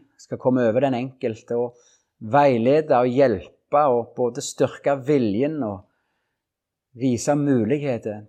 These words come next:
til å la dette skje i, i den enkelte sitt liv. At vi må være oppfinnsomme når det gjelder til å få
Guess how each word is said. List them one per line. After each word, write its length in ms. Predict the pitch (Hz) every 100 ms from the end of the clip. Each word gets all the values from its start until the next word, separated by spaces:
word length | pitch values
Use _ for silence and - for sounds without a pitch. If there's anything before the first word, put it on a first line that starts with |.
| -
til 140 | 123
å 80 | 117
la 40 | 113
dette 260 | 104 - 127
skje 280 | - 117 123
i, 80 | 117 101 _ _ _ _ _ _ _ _ -
i 100 | 117
den 140 | 117
enkelte 400 | 113 113 117 -
sitt 220 | 107 104 101
liv. 220 | 110 131 - _ _ _ _ _ _ _ _ -
At 160 | -
vi 80 | 127
må 160 | 139 113
være 360 | 117 131 113 113
oppfinnsomme 680 | - - 139 160 - 110 107
når 100 | 107
det 80 |
gjelder 400 | 101 110 123 95 104 _ _ _ _ _ _ _ _ _ -
til 120 | 110
å 40 |
få 100 | -